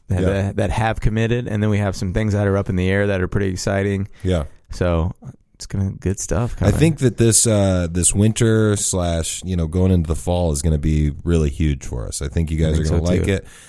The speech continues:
Speaker 2: and I think that, uh, you guys are just gonna keep coming back.
Speaker 1: And when you're hunkered down in your house, when it's snowing and it's cold shit outside and you don't have anything to do,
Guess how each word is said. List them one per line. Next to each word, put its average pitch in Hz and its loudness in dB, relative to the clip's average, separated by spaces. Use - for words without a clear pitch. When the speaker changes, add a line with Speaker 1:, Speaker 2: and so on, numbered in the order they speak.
Speaker 2:
and 82 0
I 82 2
think 82 0
that, 82 2
uh, 80 0
you 80 -4
guys 78 -2
are - -4
just 76 -2
gonna 80 0
keep - -6
coming 78 -2
back. 82 -4
Speaker 1:
And 107 -2
when 110 0
you're 107 0
hunkered 135 -2
down 107 0
in 104 0
your 101 0
house, 90 0
when 87 0
it's 87 -2
snowing 95 0
and 90 0
it's 87 -2
cold 101 -2
shit 98 -2
outside 90 0
and 92 2
you 87 0
don't 98 0
have 98 0
anything 107 -2
to 107 0
do, 92 0